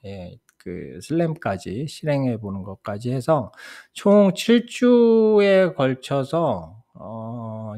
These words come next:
지금 예상으로는 이제 강좌 영상이 한 스물다섯 개, 예, 수-, 이십오 회차 정도 나갈 것 같아요. 예, 그래서, 어, 저희가 요번에 그 멤버십을 론칭하면서,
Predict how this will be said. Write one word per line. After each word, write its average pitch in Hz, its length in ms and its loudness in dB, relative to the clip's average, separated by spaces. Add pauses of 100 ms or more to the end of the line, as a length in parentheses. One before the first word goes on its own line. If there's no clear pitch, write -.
지금 165 260 -6
예상으로는 185 1300 2
이제 147 160 -6
강좌 170 460 -2
영상이 156 420 -2
한 165 120 -4
스물다섯 175 680 -6
개, 92 340 -8 (300)
예, 101 220 -12
수-, - 180 -20
이십오 123 600 -4
회차 120 600 -6
정도 98 520 -14
나갈 104 240 -14
것 117 160 -20
같아요. 95 400 -16 (720)
예, 101 80 -6
그래서, 113 360 -4 (580)
어, 131 440 0
저희가 147 540 2
요번에 160 400 0
그 160 640 2
멤버십을 165 1500 2
론칭하면서, 165 1200 -2